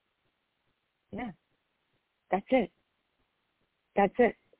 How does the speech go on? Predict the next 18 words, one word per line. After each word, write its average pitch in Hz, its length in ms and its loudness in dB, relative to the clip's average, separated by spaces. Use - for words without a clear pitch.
And 170 280 4
that 196 300 0
will 190 220 -2
neutralize 165 1080 -2
everything 185 580 2
that's, 156 160 -2
you 165 140 -4
know, 135 300 -2
that 170 120 4
you've 160 160 -2
been 151 180 0
dragging 160 480 -2
around 147 280 -4
behind 147 540 -4
you, 139 180 0
so 143 80 0
that 135 120 0
maybe 143 840 -2